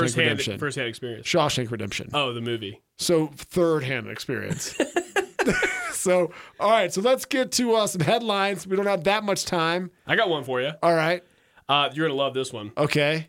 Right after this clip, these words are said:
Speaker 1: This is a, uh, look into unwritten, the unwritten rules of baseball, the ones you love, the ones that, like.
Speaker 2: Mm-hmm.
Speaker 1: So for t-, Fernando,
Speaker 2: I'm
Speaker 1: Tat-
Speaker 2: only into farm league rules of, silent rules of baseball, though.
Speaker 1: Yes, this is a very silent rule. So
Speaker 2: Is it in the farm league as well?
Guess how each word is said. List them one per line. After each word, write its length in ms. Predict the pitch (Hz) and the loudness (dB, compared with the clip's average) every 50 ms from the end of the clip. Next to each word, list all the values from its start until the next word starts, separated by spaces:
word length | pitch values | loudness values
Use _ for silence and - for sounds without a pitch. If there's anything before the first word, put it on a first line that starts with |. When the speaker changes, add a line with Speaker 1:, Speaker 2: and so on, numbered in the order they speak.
| _ _ - | _ _ -6
Speaker 1:
This 200 | 151 160 160 147 | -4 -2 -2 0
is 160 | 160 151 139 | -2 -2 -2
a, 260 | 151 147 143 139 135 | -2 -2 0 0 0
uh, 180 | 135 131 123 117 | 0 0 -2 -2
look 240 | 120 135 156 156 160 | -2 -2 -4 -2 -2
into 200 | 151 135 135 - - | -2 -2 -4 -4 -4
unwritten, 560 | 147 160 151 160 160 135 143 135 135 127 120 - - | -4 -2 0 0 -2 -2 -2 -4 -6 -6 -8 -10 -10
the 160 | 143 135 147 | -4 -2 0
unwritten 320 | 160 165 156 156 147 135 135 | 0 2 2 0 0 -2 -2
rules 280 | 135 139 139 139 127 | -4 -4 -4 -4 -6
of 80 | 123 117 | -8 -8
baseball, 600 | 110 110 123 123 - - 147 147 151 160 160 _ _ _ _ _ _ _ _ _ _ _ | -6 -6 -6 -4 -4 -2 -2 -2 -4 -6 -8 _ _ _ _ _ _ _ _ _ _ _
the 80 | - 127 | -6 -2
ones 260 | 123 131 131 127 120 123 | 0 0 0 0 -2 -4
you 80 | 123 | -4
love, 340 | 113 113 113 117 120 120 120 | -2 0 0 0 -2 -2 -4
the 80 | 123 120 | -4 -2
ones 260 | 120 120 120 120 117 | -2 -2 -2 -2 -4
that, 140 | 123 110 117 | -6 -6 -4
like. 220 | 113 110 107 104 | -4 -6 -4 -2
Speaker 2:
Mm-hmm. 420 | - 156 147 151 156 151 151 147 | 0 0 2 2 2 2 2 2
Speaker 1:
So 260 | 151 156 156 147 147 139 | 2 2 2 2 0 -2
for 200 | - - 160 151 | -2 -4 -4 -2
t-, 140 | 160 170 170 - | -2 -4 -6 -6
Fernando, 340 | - 170 156 156 156 156 160 | -4 0 2 2 2 2 2
Speaker 2:
I'm 80 | 156 156 | 4 4
Speaker 1:
Tat- 140 | 170 190 208 | 4 4 4
Speaker 2:
only 160 | 220 220 220 | 2 2 0
into 160 | 214 214 175 | 0 0 -2
farm 400 | - - 180 180 180 180 175 170 | 0 2 2 4 4 2 2 2
league 360 | 170 165 156 147 131 123 120 - _ _ _ _ _ _ - | 2 2 2 0 -2 -4 -8 -12 _ _ _ _ _ _ -6
rules 420 | - 139 143 147 147 147 143 127 127 | -2 0 2 2 2 2 0 -2 -4
of, 100 | 131 110 | -4 -2
silent 360 | - 151 147 147 143 139 131 | 0 0 2 2 0 -2 -2
rules 220 | 131 131 127 113 | -2 -2 -2 -2
of 80 | 110 110 | -2 0
baseball, 320 | 117 113 107 - 107 101 | 0 0 0 -2 -4 -6
though. 140 | 95 - - - - | -6 -6 -10 -12 -8
Speaker 1:
Yes, 200 | - 139 98 - | -6 -4 -4 -4
this 180 | - 147 156 147 | -4 -4 -2 -2
is 140 | 165 165 156 | -2 -2 -2
a 40 | 147 | -2
very 240 | 143 147 143 135 | -2 -2 -2 -2
silent 380 | 127 - - 139 135 135 117 110 | -2 -4 -4 -4 -2 -2 -4 -4
rule. 300 | 117 123 117 113 107 - _ _ _ - - _ _ _ _ - | -4 -4 -2 -4 -4 -8 _ _ _ -20 -20 _ _ _ _ -4
So 140 | - 151 | 2 4
Speaker 2:
Is 60 | 160 156 | 4 6
it 80 | 160 151 | 6 4
in 100 | 147 147 | 4 2
the 80 | 151 131 | 2 0
farm 300 | - 143 147 147 160 170 | 0 0 0 2 2 2
league 200 | 175 160 147 - | 2 0 0 -2
as 160 | 135 139 120 120 | -4 -2 0 0
well? 320 | 135 139 147 165 170 165 | 2 2 2 0 -2 -4